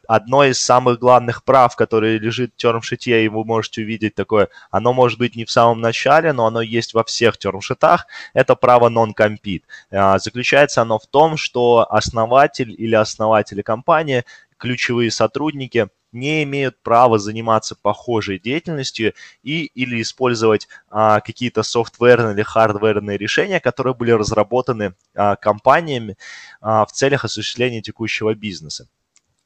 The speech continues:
А, данная формулировка, а, похожей деятельности, она о-, является достаточно, а, неоднозначной, а, потому что <clears throat> зачастую,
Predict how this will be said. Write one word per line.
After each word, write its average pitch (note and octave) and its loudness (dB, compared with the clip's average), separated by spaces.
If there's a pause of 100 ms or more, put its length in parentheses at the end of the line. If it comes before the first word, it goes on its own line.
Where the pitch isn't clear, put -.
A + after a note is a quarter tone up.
(500)
А, A2+ 2
данная D3 2
формулировка, B2+ 0 (100)
а, G#2+ 2 (180)
похожей A#2 0
деятельности, B2 -4 (260)
она A#2 2
о-, A#2 -2
является A2 -2
достаточно, G#2+ 0 (160)
а, G2 0 (120)
неоднозначной, A2+ 0 (260)
а, G#2 2
потому A#2 -2
что A2 2 (300)
<clears throat> D3+ -8 (600)
зачастую, A#2+ -2